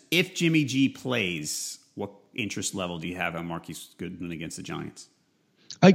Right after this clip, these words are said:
Speaker 2: I would say it's a moderate interest level as long as there are four bye weeks. Once, uh, once we get past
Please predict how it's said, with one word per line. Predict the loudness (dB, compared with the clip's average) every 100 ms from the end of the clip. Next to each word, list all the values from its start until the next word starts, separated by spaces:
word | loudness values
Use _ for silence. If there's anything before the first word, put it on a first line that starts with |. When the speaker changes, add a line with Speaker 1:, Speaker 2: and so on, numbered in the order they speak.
| 10
Speaker 2:
I | 10
would | 10 12
say | 12 12
it's | 10
a | 8
moderate | 8 10 10 10
interest | 8 6 4 8
level | 10 10
as | 10 10
long | 8
as | 8 8
there | 8
are |
four | 8 8 8
bye | 8 8 8
weeks. | 6 4 4
Once, | 6 8 8 10
uh, | 10 8 6 -8 4
once | 4 6
we | 6
get | 6 4
past | 4 6 6 6 0